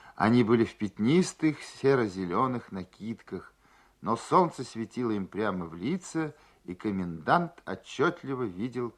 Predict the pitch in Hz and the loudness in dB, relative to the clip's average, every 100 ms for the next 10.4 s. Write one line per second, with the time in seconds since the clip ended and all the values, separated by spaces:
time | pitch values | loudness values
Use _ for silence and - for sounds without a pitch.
0 | _ 104 151 139 127 139 - 113 104 98 | _ 0 0 0 -6 -10 -8 -12 -10 -12
1 | 101 90 82 71 71 64 64 _ _ _ | -12 -10 -10 -8 -10 -14 -18 _ _ _
2 | _ _ _ _ _ - 85 131 123 113 | _ _ _ _ _ -14 2 2 4 6
3 | 147 - 135 139 - - 110 104 - 143 | 6 6 2 2 2 -6 -6 -6 -8 -10
4 | 135 - 104 90 87 - 92 156 196 - | -10 -10 -12 -12 -12 -8 -4 -2 -2 -4
5 | - _ _ _ _ _ - 131 117 127 | -16 _ _ _ _ _ -4 -2 0 0
6 | 160 170 - 185 180 - _ _ _ - | 0 -2 -4 -6 -8 -20 _ _ _ -10
7 | 90 127 170 - - 110 92 104 - 120 | -4 2 0 0 -10 -12 -8 -10 -4 -4
8 | 120 - 80 - 135 190 180 185 160 _ | -4 -10 -14 -6 0 2 2 -4 -6 _
9 | _ _ - 98 113 101 90 87 147 165 | _ _ -6 -4 -2 -4 -8 -4 -4 -2
10 | 147 139 - | -4 -8 -10